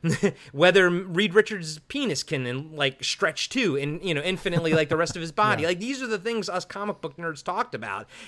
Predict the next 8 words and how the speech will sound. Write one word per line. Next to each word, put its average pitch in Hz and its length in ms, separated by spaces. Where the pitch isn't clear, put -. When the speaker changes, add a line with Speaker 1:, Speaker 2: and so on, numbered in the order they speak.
Speaker 1:
And 185 240
it's 185 380
like, 202 180
it 214 60
was 220 160
crazy 220 540
to 202 100
see 170 720